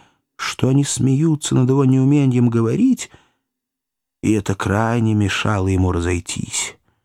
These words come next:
Его любовь к независимости негодовала на эти узы,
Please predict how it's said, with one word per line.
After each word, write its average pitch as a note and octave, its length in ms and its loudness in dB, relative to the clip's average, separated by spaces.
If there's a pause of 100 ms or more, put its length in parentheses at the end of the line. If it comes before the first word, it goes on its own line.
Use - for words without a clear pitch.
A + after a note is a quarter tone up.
(520)
Его G#2 200 2
любовь B2+ 320 2
к - 80 -4
независимости B2 840 2
негодовала A#2+ 800 2
на F#2+ 140 -2
эти G#2 240 -2
узы, B2 540 4